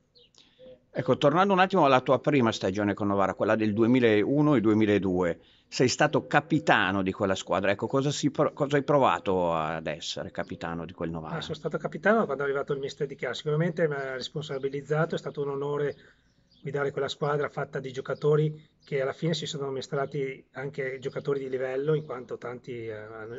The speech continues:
Speaker 2: poi militato in squadre in Serie A, in Serie B, in categorie superiori. Quindi serve un ricordo speciale e ancora oggi ci sentiamo, abbiamo una chat dove ci sentiamo e ci, e ci, e quindi, eh,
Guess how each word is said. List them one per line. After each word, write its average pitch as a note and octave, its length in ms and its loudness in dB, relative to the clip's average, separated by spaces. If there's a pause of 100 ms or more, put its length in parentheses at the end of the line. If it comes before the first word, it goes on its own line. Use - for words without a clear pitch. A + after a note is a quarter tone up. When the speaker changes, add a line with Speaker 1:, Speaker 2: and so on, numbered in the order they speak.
Speaker 2:
poi B2+ 140 -10
militato A#2+ 460 -10
in D3 60 -4
squadre B2 360 -10
in B2+ 100 -14
Serie A#2 320 -8
A, A#2+ 80 -6
in C3+ 80 -6
Serie A2+ 260 -8
B, A2 80 -8
in - 640 -14
categorie B2 640 -6
superiori. A#2+ 640 -8 (460)
Quindi B2 1000 -4
serve C#3+ 240 -2
un C3+ 60 -4
ricordo C3+ 440 -4
speciale D3 800 0 (320)
e C3 140 -10
ancora C#3+ 340 0
oggi A#2+ 760 -4
ci - 120 -10
sentiamo, C3 500 -4
abbiamo C3 240 -6
una C3 140 -6
chat D3 320 -2
dove A#2+ 160 -4
ci - 100 -14
sentiamo C3 600 -4
e C#3+ 100 -2
ci, - 120 -16
e D#2+ 120 -14
ci, - 140 -18 (800)
e D3 140 -14
quindi, C3 280 -10
eh, A#2 360 -6